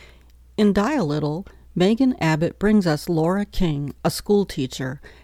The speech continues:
and Bill, a junior Los Angeles investigator. Bill is with the district attorney's office, and he is also Laura's brother.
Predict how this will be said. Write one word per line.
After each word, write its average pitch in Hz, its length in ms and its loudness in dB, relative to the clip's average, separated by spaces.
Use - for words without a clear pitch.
and 165 220 0
Bill, 190 440 2
a 170 80 -2
junior 185 540 2
Los 160 260 -4
Angeles 180 540 0
investigator. 160 880 -4
Bill 277 180 2
is 214 160 -2
with 185 180 -2
the 170 60 -4
district 175 500 -4
attorney's 180 540 0
office, - 600 -8
and 175 140 2
he 220 160 2
is 165 280 -2
also 202 340 0
Laura's 156 500 -2
brother. 147 480 -4